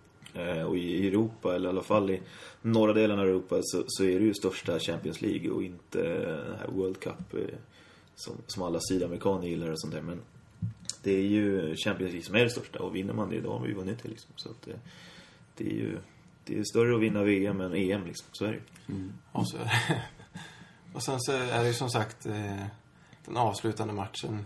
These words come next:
Speaker 3: I alla fall i Premier League, sen så har vi tagit upp det tidigare att vi har träningsmatch mot City
Speaker 2: Mm.
Speaker 3: någon dag efter också, men
Speaker 2: Mm, två stycken borta i U S A. Helt otroligt konstigt.
Speaker 1: <laughs> Det är ju dagen innan Champions League-finalen då,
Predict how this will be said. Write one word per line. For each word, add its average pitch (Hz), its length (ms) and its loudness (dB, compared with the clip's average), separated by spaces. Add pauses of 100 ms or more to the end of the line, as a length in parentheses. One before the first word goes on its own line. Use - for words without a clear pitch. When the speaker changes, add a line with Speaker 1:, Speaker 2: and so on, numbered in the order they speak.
Speaker 3:
I - 60 -6
alla 117 100 2
fall 117 120 2
i 110 40 2
Premier 123 260 0
League, 117 160 6
sen 113 180 0
så 117 180 0 (100)
har 104 120 0
vi 104 100 0
tagit - 200 0
upp 113 120 0
det 107 80 0
tidigare 107 280 2
att - 160 -6
vi 110 120 -2
har 107 160 0 (120)
träningsmatch 113 680 0
mot 113 200 0
City - 400 -2
Speaker 2:
Mm. 117 140 2 (560)
Speaker 3:
någon 117 140 0
dag 98 160 2
efter - 200 -8
också, - 240 -8
men 98 100 -4 (100)
Speaker 2:
Mm, 98 140 -6 (140)
två 104 140 2
stycken 95 440 -2
borta - 240 4
i 90 40 8 (120)
U - 40 4
S - 120 4
A. 85 180 4
Helt 87 480 0 (240)
otroligt 87 720 -2
konstigt. - 420 -6
Speaker 1:
<laughs> - 440 6
Det 180 60 6
är 135 340 6
ju 143 100 2
dagen 123 280 6
innan 117 220 4
Champions 113 300 2
League-finalen 101 480 2
då, 113 80 -4